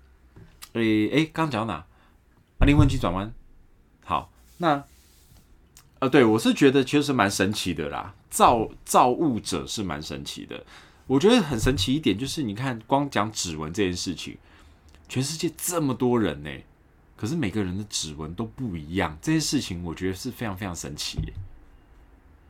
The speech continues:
是，是很，我觉得应该会有一样的吧。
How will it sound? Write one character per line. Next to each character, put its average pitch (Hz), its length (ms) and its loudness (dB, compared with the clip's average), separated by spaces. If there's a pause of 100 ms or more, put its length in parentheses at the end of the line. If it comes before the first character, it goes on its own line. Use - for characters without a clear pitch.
(160)
是， 160 220 0
是 139 380 -2
很， 73 480 -8 (2000)
我 131 160 6
觉 190 160 0
得 220 100 2
应 226 140 0
该 226 160 2
会 226 160 2
有 95 160 4
一 85 180 -6
样 123 240 -2
的 80 80 -10
吧。 64 300 -10